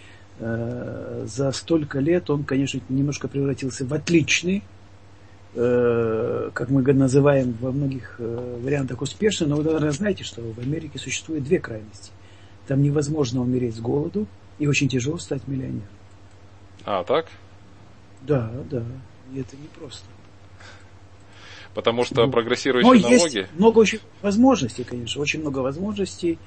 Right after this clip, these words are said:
Speaker 1: И, э, ну, как они говорят, э, все это полная свобода, демократия и так далее, это, конечно, не совсем так,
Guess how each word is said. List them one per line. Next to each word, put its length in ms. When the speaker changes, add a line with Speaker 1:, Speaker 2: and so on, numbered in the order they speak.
Speaker 1:
И, 560
э, 100
ну, 120
как 220
они 180
говорят, 500
э, 280
все 200
это 540
полная 360
свобода, 720
демократия 540
и 20
так 180
далее, 200
это, 100
конечно, 280
не 60
совсем 360
так, 280